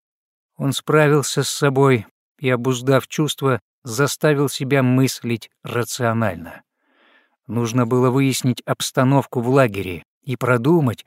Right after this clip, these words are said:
хоть какой-то маломальски реализуемый план нападения. Кроме того, положа руку на сердце, осуществлять этот план желательно было, дождавшись спешащих к ним людей Реймонда.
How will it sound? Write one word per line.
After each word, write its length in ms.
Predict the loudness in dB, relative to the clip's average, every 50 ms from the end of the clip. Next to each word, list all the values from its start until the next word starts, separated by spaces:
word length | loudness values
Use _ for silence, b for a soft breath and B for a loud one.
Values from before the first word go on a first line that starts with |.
| b
хоть 320 | b -2 -2 -2 -2 -2 -6 _
какой-то 800 | -4 -4 -4 -4 -2 0 2 2 2 2 0 -4 -8 -10 -10 B B B B B
маломальски 880 | 0 2 2 2 2 2 2 4 2 2 0 -2 -6 -4 -4 -4 -4 B B B
реализуемый 880 | -2 2 2 2 2 2 0 0 2 2 2 2 2 2 0 0 -2 -2
план 380 | 0 2 4 4 4 4 2
нападения. 760 | 0 2 2 0 0 0 0 -2 -2 -4 -10 -14 -16 -20 -20 b b b b b b b b b b b _
Кроме 320 | -6 -2 0 2 2 2 0
того, 340 | 0 0 0 2 2 2 2
положа 440 | 0 0 0 0 0 2 2 0 2
руку 280 | 0 -2 -2 -2 -4
на 160 | -2 -2 -2 -2
сердце, 560 | -4 -6 -8 -8 -8 -10 -8 -8 -10 -10 -14 _ _ _ _ _ _ _ _ _ _
осуществлять 920 | -6 -6 -6 -4 -6 -4 -4 -2 -4 -4 -6 -6 -6 -2 -2 -2 -2 -2 -4
этот 280 | -6 -4 -2 -2 -4 -4 _
план 360 | -4 -2 0 0 2 0 0
желательно 680 | -2 -2 -4 -2 0 0 -2 -2 -2 -6 -4 -2 -2 -2
было, 440 | -2 -2 -2 -2 0 0 -2 -2 -4 _ _ -12
дождавшись 720 | -4 -2 -2 0 0 2 4 4 4 2 0 -2 -4 -4 -4
спешащих 880 | -8 -8 -4 -4 -2 -2 0 0 2 2 2 2 0 -4 -4 -4 -6 -8
к 80 | -6 -2
ним 300 | 0 2 2 2 4 2
людей 480 | 2 2 0 0 2 2 2 2 2
Реймонда. 760 | 0 0 2 0 0 0 -4 -8 -8 -8 -8 -8 -10 -10 -12